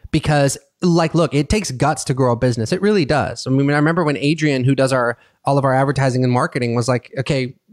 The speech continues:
but, you know, I told her what our income goal was, and she said, "Okay, Russ, well, this is how much we're gonna have to spend on advertising. You know, we're gonna have to spend a thousand dollars a day on advertising.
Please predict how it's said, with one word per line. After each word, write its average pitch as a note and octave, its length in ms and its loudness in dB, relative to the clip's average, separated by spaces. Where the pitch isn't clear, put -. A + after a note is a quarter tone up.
but, D3+ 120 0
you D3 40 2
know, C#3 80 2
I B2+ 60 0
told D3+ 180 0
her D3 60 2
what C3+ 100 0
our B2+ 80 0
income F#3 320 2
goal B2+ 240 2
was, A#2 300 -2
and C#3+ 100 0
she E3 80 0
said, D3 140 0
"Okay, G3 180 0
Russ, F#3+ 220 0
well, C3 100 0
this C#3+ 160 -2
is D#3 80 -4
how E3 80 0
much E3+ 140 -2
we're E3 80 -2
gonna D#3+ 80 0
have D#3 100 -2
to D3+ 60 -2
spend E3 200 -2
on D#3+ 80 0
advertising. A#2+ 580 -4
You C3 80 0
know, B2 100 2
we're D3 120 2
gonna D3+ 100 2
have D#3+ 100 0
to - 60 -10
spend E3 180 -2
a D#3 60 -2
thousand D3+ 320 0
dollars D#3+ 260 2
a D3 40 0
day C#3 420 0
on C#3 120 0
advertising. C3 640 -2